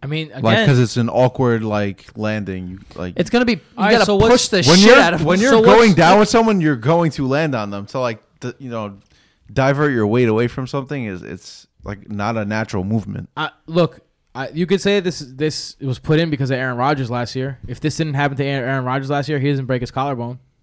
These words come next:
Speaker 1: Somebody put his entire body weight on the top of his body.
Speaker 2: You don't, uh, well, it still happens. It's not like it doesn't
Speaker 1: I hear you,
Speaker 2: happen.
Speaker 1: but, yo, like, Clay Matthews on that last one in particular, when he, like, went like that,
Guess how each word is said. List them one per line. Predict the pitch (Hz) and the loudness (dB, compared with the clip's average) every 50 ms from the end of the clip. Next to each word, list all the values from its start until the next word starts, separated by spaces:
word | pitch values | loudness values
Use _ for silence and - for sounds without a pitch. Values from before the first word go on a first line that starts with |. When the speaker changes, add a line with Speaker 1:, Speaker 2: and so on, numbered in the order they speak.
| _ _ _ _ _ - | _ _ _ _ _ -8
Speaker 1:
Somebody | - - 151 151 165 165 160 | -4 -2 0 0 0 0 0
put | 147 - - 160 156 | -2 -2 -2 -2 -2
his | 151 131 | -2 -4
entire | 127 127 - 131 143 143 147 151 | -8 -8 -6 -2 -2 0 0 -2
body | 135 127 - 131 131 135 135 | -4 -4 -4 -2 -2 -2 -2
weight | 139 143 | -2 -4
on | 143 135 | -4 -6
the | 131 123 | -8 -8
top | - 139 135 131 | -8 -8 -8 -8
of | 123 127 | -8 -10
his | 143 135 | -10 -6
body. | 135 160 170 147 107 101 117 | -2 -2 -2 -2 -4 -6 -8
Speaker 2:
You | 117 123 143 | -2 0 2
don't, | 143 156 151 - - _ - | 2 2 0 -2 -10 _ -18
uh, | - - - - 104 | -18 -16 -14 -12 -10
well, | 123 127 131 123 | -6 -4 -4 -4
it | 113 | -6
still | - - - 190 143 - | -8 -6 -4 -2 -2 -2
happens. | - 76 90 98 117 - 123 113 110 113 | -4 -4 -4 -6 -4 -2 -2 -2 -2 -2
It's | 113 - | -2 -2
not | 127 | -2
like | 110 117 113 | -2 -2 -2
it | 107 98 | -2 0
doesn't | 123 123 117 98 101 | 0 0 0 0 0
Speaker 1:
I | 135 160 143 | 2 2 2
hear | |
you, | 185 220 247 | 4 2 2
Speaker 2:
happen. | 240 208 | 2 0
Speaker 1:
but, | 196 175 | 0 0
yo, | 185 175 170 - - - _ _ | 0 0 -2 -4 -10 -20 _ _
like, | 165 170 170 165 - - | -2 -2 -2 -2 -2 -4
Clay | - 170 185 220 | -2 0 2 2
Matthews | 233 214 202 214 214 226 240 214 | 2 4 2 2 4 4 4 4
on | 208 196 | 4 2
that | 185 160 135 | 2 0 0
last | 131 135 139 156 160 - 180 | -2 -2 -2 -2 -2 -2 -2
one | 196 196 190 | -2 -2 -2
in | 165 156 | -4 -4
particular, | 139 139 - - 156 139 - 175 180 185 175 | -4 -4 -2 -2 -2 0 0 0 2 2 0
when | 156 139 | 0 0
he, | 135 151 | -2 -2
like, | 147 143 135 123 - 143 | 0 0 -2 -2 -4 -6
went | 143 131 | -8 -6
like | 135 135 131 104 | -4 -6 -4 -4
that, | 113 120 123 151 180 190 - _ | -4 -2 0 0 0 -2 -4 _